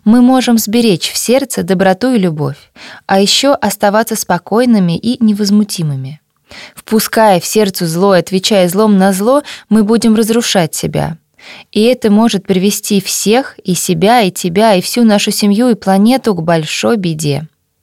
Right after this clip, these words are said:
Поддержите ребёнка, покажите ему, что он не один. «Я верю, что ты сделаешь правильный выбор, ведь ты наш сын». Это всего лишь настроечный текст для того, чтобы вы подобрали именно те слова,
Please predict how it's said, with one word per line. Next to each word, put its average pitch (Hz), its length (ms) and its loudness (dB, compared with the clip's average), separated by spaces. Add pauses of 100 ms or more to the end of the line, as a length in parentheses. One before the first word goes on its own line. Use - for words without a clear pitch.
(320)
Поддержите 240 560 0
ребёнка, 160 580 -4 (100)
покажите 247 640 0
ему, 185 280 2
что - 240 -6
он 233 260 2
не 226 120 4
один. 160 480 -2 (500)
«Я 226 240 2
верю, 208 360 2
что - 180 -6
ты 170 140 -2
сделаешь 175 460 0
правильный 156 500 -2
выбор, 147 360 -6 (160)
ведь 170 320 -2
ты 247 160 0
наш 208 240 2
сын». 208 400 -2 (600)
Это 294 320 0
всего 247 320 -2
лишь 269 280 0
настроечный 240 680 0
текст 180 340 -2
для 175 140 -4
того, 240 360 0 (260)
чтобы 202 320 -2
вы 202 140 0
подобрали 202 600 2
именно 226 500 2
те 185 300 -2
слова, 170 540 -2